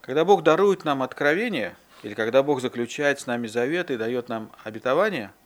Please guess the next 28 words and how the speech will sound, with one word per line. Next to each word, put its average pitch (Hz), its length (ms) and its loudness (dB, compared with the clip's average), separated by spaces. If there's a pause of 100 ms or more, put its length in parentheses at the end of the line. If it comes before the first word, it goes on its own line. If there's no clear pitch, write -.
(300)
то 131 100 -6
это 131 140 0
откровение 139 560 0
или 123 280 -4
обетование 127 600 -2
кажутся 117 340 -8
нам 104 180 -8
невыполнимыми. 104 840 -8 (1900)
Вот - 120 -20
всякий 180 260 4
раз, 180 200 6
когда 92 280 -10
Бог 104 260 -6
действует 127 440 -8
в - 20 -10
вашей 110 260 -6
жизни, 135 460 -10 (880)
когда 104 180 -2
Бог 151 220 -2
испытывает 135 500 -4
вашу 123 240 0
веру, 151 380 -4 (720)
всякий 135 260 -6
раз, 139 340 2 (560)
когда 107 220 -4
это 104 100 -8
происходит – 139 640 -8 (680)
Бог 160 380 -4